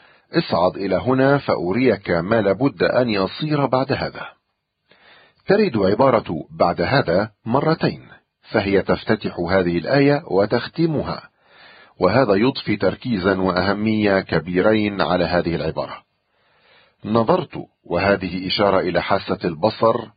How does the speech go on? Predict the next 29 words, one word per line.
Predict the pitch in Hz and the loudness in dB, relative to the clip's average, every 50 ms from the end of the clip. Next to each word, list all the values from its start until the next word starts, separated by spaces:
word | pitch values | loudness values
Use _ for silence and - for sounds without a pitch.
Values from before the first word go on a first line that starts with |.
| _ _ _ _ _ _ _ _ _ - | _ _ _ _ _ _ _ _ _ -4
والصوت | - 98 107 110 - - - 175 175 160 - | 0 0 0 0 0 0 0 0 0 0 -2
الأول | 123 104 - 135 139 127 113 92 78 | -4 0 2 2 4 4 2 2 2
الذي | 82 90 95 92 92 | 0 0 0 0 -2
سمعته، | 85 - - 85 104 120 117 110 107 - 120 117 107 - _ _ _ _ _ - | -4 -4 -4 -2 0 0 0 -2 -2 0 -2 -2 -2 -6 _ _ _ _ _ -2
وهذه | - 85 90 92 101 104 104 92 95 85 92 82 | 0 0 2 4 4 2 2 2 0 -2 -2 -2
إشارة | 87 - - 92 87 90 | -2 0 0 2 2 2
إلى | 85 80 85 87 82 | 0 0 0 -4 -4
حاسة | - - 87 - - 85 - | -2 -4 -6 -4 -4 -6 -4
السمع، | - - - - - 151 104 85 78 76 - - _ _ _ _ _ _ _ _ _ _ | -4 -8 -6 -2 -2 -2 -2 -2 -10 -10 -12 -18 _ _ _ _ _ _ _ _ _ _
فكأننا | - - 90 - - 92 82 113 120 120 120 117 127 131 139 | -4 -4 -4 0 0 0 0 0 0 0 2 2 2 2 2
نشاهد | 120 92 - - 107 104 95 95 98 95 117 131 135 - - - - - - - - _ - | 0 -2 -2 0 0 2 2 0 -2 0 2 0 0 0 -4 -20 -20 -20 -20 -20 -20 _ -2
برنامجاً | - 90 85 87 95 107 110 110 104 101 95 87 107 117 123 135 135 123 - - | -2 0 0 2 2 2 2 4 2 2 2 2 2 2 2 0 -4 -6 -6 -6
تلفزيونياً | 104 92 90 90 - 90 80 76 82 85 82 107 131 131 127 117 | -4 -4 -4 -4 -4 -8 -8 -6 -4 -4 -2 0 2 2 2 2
هنا | 104 90 101 123 127 135 139 131 | 2 0 -2 0 2 2 2 2
بالصورة | 92 92 - - - 135 135 135 135 - 143 | 0 -2 -6 -4 -4 0 0 0 0 0 -2
والصوت، | 143 151 160 147 - - 160 135 120 - _ - - - _ _ _ _ _ _ _ _ _ _ _ - | -2 0 0 -2 -2 -6 -8 -8 -8 -10 _ -20 -20 -20 _ _ _ _ _ _ _ _ _ _ _ -4
وهذا | - 101 98 107 135 165 123 110 98 | 0 2 4 4 4 4 4 2 0
إن | 107 107 110 | 0 0 2
دل | 123 131 120 104 | 2 2 4 4
على | 90 87 90 90 90 | 2 4 2 2 2
شيء | - - 143 143 143 - | 2 2 2 2 0 -2
فإنما | - - 110 123 139 139 131 120 110 104 | -2 -2 -2 0 0 0 0 2 2 2
يدل | 101 98 95 90 131 139 135 117 | 2 2 0 2 0 0 2 2
على | 98 82 90 95 98 - 101 | 2 4 4 2 2 2 0
أن | 104 101 98 | -2 -2 -4
السماء | 95 92 - - 104 107 120 127 127 - 101 98 | -4 -4 -2 -2 0 2 2 0 0 0 -2 -4
هي | 101 101 101 95 | -2 0 0 0
مكان | 92 95 90 - 101 98 95 92 92 90 | 0 -2 -2 0 0 0 2 2 -2 -4
حقيقي، | 82 - - 87 - - 87 80 - - 92 87 76 | -4 -2 -4 -4 -2 -4 -10 -10 -6 -6 -6 -6 -6